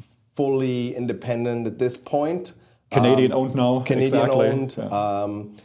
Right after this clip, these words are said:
Speaker 1: and we've really seen a lot of progress here over the, specifically the last three or four years. It's been, it's been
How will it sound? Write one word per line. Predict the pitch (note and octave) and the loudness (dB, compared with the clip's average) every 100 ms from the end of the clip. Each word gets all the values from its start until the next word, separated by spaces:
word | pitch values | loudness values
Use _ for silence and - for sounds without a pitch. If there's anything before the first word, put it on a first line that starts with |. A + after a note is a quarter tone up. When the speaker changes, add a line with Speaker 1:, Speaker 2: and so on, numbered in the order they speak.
| _ _ _ | _ _ _
Speaker 1:
and | A2+ A2+ A2 | -2 0 0
we've | A#2+ A2+ | -2 0
really | A#2+ - C#3+ | 0 2 0
seen | C3+ A#2+ | 0 -2
a | |
lot | A2 A2 | 0 -2
of | G2 | -4
progress | - A2 G#2+ A2 G2+ - | -4 -4 -2 -2 -2 -4
here | A2+ G#2+ | -2 0
over | G2+ G2+ | 0 -2
the, | G#2 G2+ - | -2 -4 -6
specifically | A2+ C3+ F3 A#3 F3 A#2 | -8 -6 -6 -4 -2 -2
the | F#2+ G#2 | -2 0
last | A2 G#2+ G2 - | 0 -2 -6 -8
three | A#2+ A2+ | -4 -4
or | |
four | G2 A2 G2+ | -4 -4 -2
years. | G2 G#2 G2 F2 | 0 -2 -2 -4
It's | G#2+ - | -8 -8
been, | - A#2+ G#2+ G2+ - _ _ - | -4 -4 -4 -8 -18 _ _ -8
it's | A#2 | -8
been | - C3 B2 A2+ G2+ | 0 2 2 0 -2